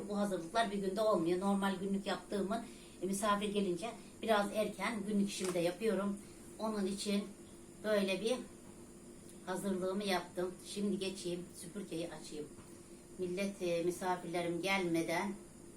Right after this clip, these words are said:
bu işleri, e, daha bitmemiş Müge Anlı. Beş dakikası var arkadaşlar. Müge Anlı bitmeden de işe hiç elim varmıyor.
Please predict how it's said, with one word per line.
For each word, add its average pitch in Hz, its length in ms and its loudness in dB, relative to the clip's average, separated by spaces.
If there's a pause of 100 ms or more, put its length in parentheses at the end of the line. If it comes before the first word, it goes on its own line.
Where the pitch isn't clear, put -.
(460)
bu - 100 -4
işleri, 180 360 -2
e, 190 260 -4
daha 202 200 2
bitmemiş 196 480 -2
Müge 165 180 -2
Anlı. 165 260 0
Beş 175 220 -4
dakikası 165 480 -8
var 160 100 -4
arkadaşlar. 151 540 -8
Müge 151 260 -4
Anlı 151 180 -2
bitmeden 165 560 -2
de - 40 -8 (600)
işe 170 220 0
hiç 202 680 2 (320)
elim 190 300 8
varmıyor. 147 460 10